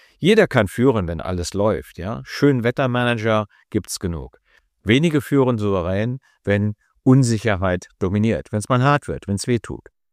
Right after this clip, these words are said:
Mut ist hier kein Charakterzug, Mut ist eine Entscheidung, die auf Klarheit basiert. Zum Schluss ein paar Gedanken noch. Unsicherheit verschwindet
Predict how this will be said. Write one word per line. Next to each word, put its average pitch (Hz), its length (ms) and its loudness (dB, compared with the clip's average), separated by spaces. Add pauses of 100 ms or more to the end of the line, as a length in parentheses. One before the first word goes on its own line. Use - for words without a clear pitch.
(580)
Mut 127 280 6
ist - 200 -4
hier 117 240 2
kein 95 200 -2
Charakterzug, 139 840 -2
Mut 117 220 0
ist - 180 -4
eine 82 220 -4
Entscheidung, 131 840 0
die 104 180 -2
auf - 260 -8
Klarheit 92 760 -4 (220)
basiert. - 520 -12 (1300)
Zum 180 180 4
Schluss 127 400 4 (1500)
ein 147 260 0
paar 131 160 2
Gedanken 87 460 0
noch. - 300 -14
Unsicherheit 143 720 4
verschwindet 107 680 -2